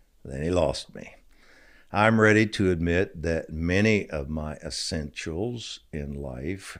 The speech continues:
really are not. Most are for comfort, pleasure, personal satisfaction. But the seemingly absurd claim that only one thing in life is really necessary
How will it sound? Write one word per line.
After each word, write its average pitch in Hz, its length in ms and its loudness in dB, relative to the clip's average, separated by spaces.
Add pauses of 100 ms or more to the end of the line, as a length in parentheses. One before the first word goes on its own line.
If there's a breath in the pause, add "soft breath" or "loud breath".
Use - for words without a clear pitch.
really 73 640 -4
are 64 200 -8
not. 60 720 -12 (760)
Most 104 400 2
are 107 80 2
for 117 180 -6
comfort, - 920 -6 (220)
pleasure, 92 680 -2 (500)
personal 82 400 -8
satisfaction. 78 1120 -6 (1040 soft breath)
But - 200 -8
the 82 80 -8
seemingly 127 920 4
absurd 92 720 0
claim 87 520 -2
that 80 400 -2
only 87 400 -4
one 104 520 0
thing 117 520 0
in 73 300 -6
life 71 540 -6
is 67 200 -10
really 82 240 -2
necessary 85 880 -6